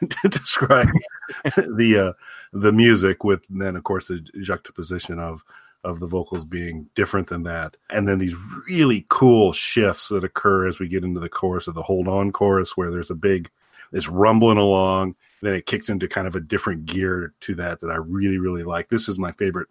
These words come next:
song on the playlist. I liked all of them, but this is my favorite song on it.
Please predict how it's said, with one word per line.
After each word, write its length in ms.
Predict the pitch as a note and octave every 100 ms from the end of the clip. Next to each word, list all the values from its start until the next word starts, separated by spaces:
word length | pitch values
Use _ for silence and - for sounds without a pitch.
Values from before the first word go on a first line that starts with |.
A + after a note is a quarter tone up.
| -
song 300 | - F#2+ F2
on 200 | E2+ D#2+
the 160 | D#2+ - _
playlist. 460 | G#2 G2 F2 E2+ - _ _ _ -
I 40 |
liked 220 | G#2+ G#2+
all 180 | F2+ F2+
of 60 | F2+
them, 180 | F2+ F2+ -
but 140 | E2
this 200 | F2 E2+
is 60 | F2
my 100 | D#2
favorite 340 | F2 E2+ D#2+
song 240 | F2+ E2 D#2+
on 140 | E2
it. 140 | E2